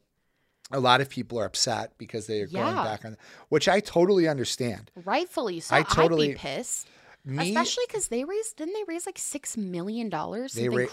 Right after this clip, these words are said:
Speaker 1: they were
Speaker 2: crazy?
Speaker 1: way over their initial
Speaker 2: They only
Speaker 1: goal.
Speaker 2: wanted, like, a certain amount, and they made, like, quadruple that because of
Speaker 1: Yeah.
Speaker 2: the fan support. So
Speaker 1: I,
Speaker 2: I would also
Speaker 1: I
Speaker 2: be livid.
Speaker 1: totally,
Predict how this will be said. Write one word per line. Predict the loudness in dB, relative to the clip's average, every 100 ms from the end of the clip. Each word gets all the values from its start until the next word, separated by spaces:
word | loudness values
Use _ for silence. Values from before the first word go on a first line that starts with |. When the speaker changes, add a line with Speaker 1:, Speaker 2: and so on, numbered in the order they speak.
| -2
Speaker 1:
they | 0 4
were | 4
Speaker 2:
crazy? | 4 0
Speaker 1:
way | 0 4 4
over | 4 0 -4
their | -6 -10 -12 -10
initial | -6 -6 0 2
Speaker 2:
They |
only | 2 0 -2
Speaker 1:
goal. | -2
Speaker 2:
wanted, | -2 -2 -4
like, | -4 -6 -6
a | -6
certain | -4 -4 -4
amount, | -4 -6 -6 -6
and | -4
they | -4
made, | -4 -4 -2
like, | -4 -4 -8 -20
quadruple | -8 -2 -2 -2 -10 -8 -6 -4 -2
that | -2 -4
because | -6 -12 -8
of | -6
Speaker 1:
Yeah. |
Speaker 2:
the | -8
fan | -8 -8 -6 -6
support. | -8 -10 -6 -6 -2
So | 6
Speaker 1:
I, | 8 8 4
Speaker 2:
I |
would | 0 0
also | 0 0 0
Speaker 1:
I | 0
Speaker 2:
be | -2
livid. | -4 4
Speaker 1:
totally, | 6 6 4